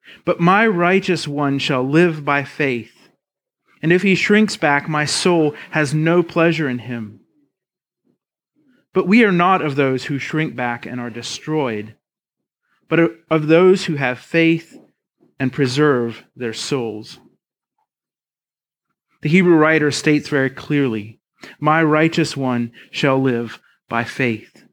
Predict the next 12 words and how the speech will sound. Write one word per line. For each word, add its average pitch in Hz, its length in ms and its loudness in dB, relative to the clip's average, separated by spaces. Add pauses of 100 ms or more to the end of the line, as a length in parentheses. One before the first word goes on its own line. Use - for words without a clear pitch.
(2250)
Again, 156 220 0
we 151 80 -2
have 170 180 2
this, 151 180 -4 (340)
we 185 120 4
have 208 140 2
this 185 140 2
complex 196 440 2
interplay 165 320 2
in 147 80 0
Scripture 156 340 -2
between 139 560 -2